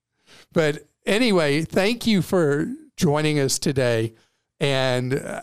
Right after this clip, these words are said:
we're ending on a lighter note on a day for many of us. It's such a, a somber day. So I ask you,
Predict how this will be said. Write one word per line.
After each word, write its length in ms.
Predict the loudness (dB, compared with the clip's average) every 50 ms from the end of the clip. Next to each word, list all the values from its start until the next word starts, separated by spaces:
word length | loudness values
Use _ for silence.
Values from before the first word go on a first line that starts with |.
| -4 0
we're 220 | 0 2 2 2 2
ending 340 | 0 2 2 0 0 2
on 140 | 0 0 0
a 40 | -2
lighter 380 | -2 0 0 0 0 0 0 0
note 460 | 0 0 2 2 2 2 0 -2 -6 _ _
on 220 | -4 -2 -2 0 -2
a 80 | -2
day 300 | -2 0 0 0 0 -2
for 160 | -2 -2 -2
many 300 | -2 0 0 0 0 0
of 140 | 0 0 0 -2
us. 200 | -2 -2 -2 -2
It's 140 | -2 -2
such 240 | -2 -2 -2 -4 -6
a, 60 | -10 -12 _ _ _ _ _ _ -4
a 80 | -2
somber 460 | -2 0 -2 -2 -2 -2 -2 -2 -4
day. 400 | -2 -2 -2 -2 -2 -2 -4 -6 -10 _ _ _ _ _ _ _
So 100 | -2 0 0
I 100 | 0 0
ask 440 | -2 -2 -2 0 0 0 -2 -2 -2
you, 300 | 0 0 0 0 -2